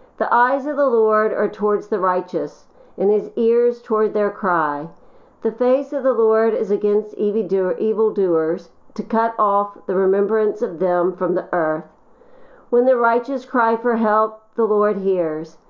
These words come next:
and delivers them out of all their troubles. The Lord is near to the brokenhearted, and saves the crushed in spirit.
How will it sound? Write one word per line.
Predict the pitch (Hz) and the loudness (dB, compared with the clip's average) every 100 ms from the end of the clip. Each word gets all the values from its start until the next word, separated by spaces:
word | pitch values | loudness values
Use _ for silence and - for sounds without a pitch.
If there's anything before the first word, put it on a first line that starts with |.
| - - | -20 -6
and | 190 196 | -2 0
delivers | 208 240 247 240 165 | 2 2 2 0 0
them | 185 180 185 - | 0 2 2 2
out | 190 190 | 0 0
of | 190 - | -2 0
all | 196 202 | 2 2
their | 208 214 | 2 -2
troubles. | 208 190 175 156 156 - - - - - - | -2 -4 -2 -4 -6 -10 -20 -20 -20 -20 -12
The | - 226 | -4 2
Lord | 247 269 285 | 4 4 4
is | 294 226 | 0 0
near | 233 226 233 | 4 4 2
to | 233 | -2
the | 208 | -2
brokenhearted, | 208 202 233 214 190 180 175 175 180 233 - - | 0 0 0 -2 0 0 0 -2 -2 -8 -8 -2
and | 202 | -2
saves | 202 220 202 208 185 | 0 0 0 0 -2
the | - | -6
crushed | - 202 185 - | -4 -2 -4 -4
in | 185 185 | -4 -4
spirit. | - 180 165 156 - | -4 -2 -2 -2 -6